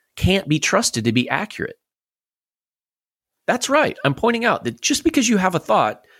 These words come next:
or just you, because you have an emotion doesn't mean it's true. It doesn't mean it's accurate. You can have false information. You can have an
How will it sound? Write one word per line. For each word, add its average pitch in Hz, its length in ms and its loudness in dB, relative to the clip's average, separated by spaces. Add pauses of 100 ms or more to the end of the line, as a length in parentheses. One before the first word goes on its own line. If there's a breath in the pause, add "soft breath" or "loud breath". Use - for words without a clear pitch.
(280 soft breath)
or 127 120 2
just 240 220 0
you, 202 200 0
because 160 260 2
you 151 60 4
have 131 100 2
an 104 80 0
emotion 104 560 0 (140)
doesn't 220 280 0
mean 113 340 0
it's - 140 -8
true. - 400 0 (120)
It - 80 -4
doesn't 170 280 0
mean 117 220 2
it's - 220 -4
accurate. - 420 -2 (320 soft breath)
You 131 160 2
can 175 160 0
have 117 460 0 (240 loud breath)
false 95 260 2
information. 135 760 -2
You 107 100 0
can 101 160 -4
have 95 440 0 (280 loud breath)
an 98 160 -2